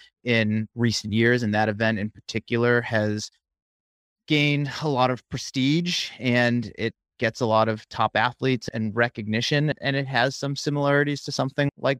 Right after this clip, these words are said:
Boston. But I think Comrades is probably going to be the, the closest thing just in terms of history, depth of competition, the importance that it carries, and then also the atmosphere of the event itself.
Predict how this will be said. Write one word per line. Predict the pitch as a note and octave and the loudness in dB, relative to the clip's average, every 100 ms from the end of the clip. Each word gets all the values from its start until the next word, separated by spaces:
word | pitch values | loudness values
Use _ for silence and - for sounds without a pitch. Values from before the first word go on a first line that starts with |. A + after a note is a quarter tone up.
| - | 0
Boston. | C#3 D3 - E3 D3+ | 0 0 -2 -4 0
But | B2 A2+ | 2 0
I | B2+ | -2
think | - F3 - | -4 -6 -6
Comrades | - A#2+ C#3+ A#2+ A2+ G#2 | 0 2 4 2 2 -2
is | G#2 _ | -16 _
probably | - - A#2 B2+ B2 B2 A#2+ A2+ A2 - - _ _ | -14 0 2 2 -2 0 2 4 2 -2 -20 _ _
going | B2 A2+ A2+ A2 | 2 2 2 -2
to | A2 | -4
be | G2+ A2+ A2 | 2 4 4
the, | G#2 G#2+ G#2 F#2+ | 4 2 0 -4
the | A2+ A2 | -6 -8
closest | - A#2+ A2+ A#2 - - | -2 -2 -2 -4 -10 0
thing | A2+ A2 | 2 2
just | G#2+ A2 A2 | 2 -2 -4
in | G#2+ | -2
terms | A2+ A2 G#2 | 0 0 -2
of | G2 | -4
history, | - C3+ A#2 - A#2+ A2+ - B2 | -4 -4 -2 -2 0 0 -4 -2
depth | B2 - | -2 -4
of | A#2 | -16
competition, | - A2+ G#2+ - - A2+ A#2+ A2 A#2 - _ _ _ - | -2 -2 -2 -6 -4 -2 -2 -2 -4 -8 _ _ _ -6
the | A2+ | -2
importance | G#2+ - - C3+ B2+ C3+ C3 - B2+ | -2 -4 -2 0 0 -4 -8 -8 0
that | A#2+ A#2+ - _ - | 2 2 -2 _ -8
it | A#2 - | -8 -4
carries, | A#2+ A#2 A2+ A2+ A#2 A2+ | 2 4 4 4 2 0
and | A2 | -2
then | A2 G#2+ | 0 0
also | A2 - G#2 | -2 0 0
the | G2+ G2+ | 0 0
atmosphere | G#2 G#2+ - G#2+ G2+ | -2 -2 -6 0 2
of | G2 G2+ | 2 2
the | G2 | 0
event | F#2+ G2 G2 | 0 -4 -6
itself. | - F#2+ G2+ - - | -6 -4 -4 -8 -20